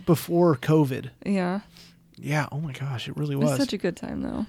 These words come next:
Speaker 1: It is, but there, I mean, it
Speaker 2: It would
Speaker 1: is,
Speaker 2: be cool.
Speaker 1: it is, it is definitely shoulder to shoulder people in there.
Speaker 2: Yep. You know what would be cool?
Speaker 1: What?
Speaker 2: Is, you know, totally off topic, but, like, if there could be different levels of, um, boxes that could be sent to you.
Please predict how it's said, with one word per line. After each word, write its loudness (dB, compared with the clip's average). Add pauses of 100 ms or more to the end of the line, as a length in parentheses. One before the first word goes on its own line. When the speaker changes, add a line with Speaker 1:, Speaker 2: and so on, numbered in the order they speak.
(100)
Speaker 1:
It 2
is, 0
but 4
there, 2
I 2
mean, 0
it 2
Speaker 2:
It 2
would 6
Speaker 1:
is, 2
Speaker 2:
be 4
cool. 2
Speaker 1:
it 12
is, 8 (140)
it 2
is 8
definitely 4
shoulder 2
to -2
shoulder 2
people -4
in -10
there. -12
Speaker 2:
Yep. 4 (340)
You 2
know 4
what 0
would 0
be 0
cool? -2
Speaker 1:
What? -6 (540)
Speaker 2:
Is, -4 (180)
you -8
know, -4
totally 0
off -2
topic, -2
but, 6
like, 2 (360)
if 0
there 6
could -2
be -2
different 2
levels 2
of, 0 (120)
um, -2 (520)
boxes -2
that -2
could -8
be -10
sent -6
to -6
you. -4